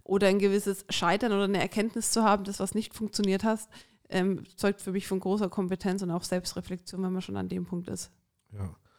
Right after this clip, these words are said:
Speaker 2: Ja, Kompetenz ist vielleicht einfach seine Stärken kennen.
Speaker 1: Mhm.
Speaker 2: Okay, ich bin gut in Rhetorik, okay, dann
Speaker 1: Mhm.
Speaker 2: bin ich da kompetent, aber
Speaker 1: Mhm.
Speaker 2: ich bin halt gut in Mathe,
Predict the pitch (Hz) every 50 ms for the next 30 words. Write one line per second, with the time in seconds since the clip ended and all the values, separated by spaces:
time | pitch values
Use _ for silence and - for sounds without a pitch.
0 | _ _ - - 110 - 151 147 147 139 - 143 156 151 151 147 131 - 127 127
1 | 127 131 131 127 123 123 110 117 113 107 98 - - 107 123 135 - 143 135 -
2 | - 110 90 90 87 87 87 87 - _ - 196 196 196 220 226 226 - _ -
3 | - 104 - 135 131 123 - - 113 107 123 120 120 110 110 104 - - 123 131
4 | 139 143 139 - - - - 104 - - 110 104 - - 107 101 - 104 110 110
5 | - 113 101 95 95 90 - 101 92 92 90 85 90 87 92 90 - 233 233 -
6 | - 98 95 95 104 92 101 107 107 104 101 98 92 92 90 90 - - 127 135
7 | 135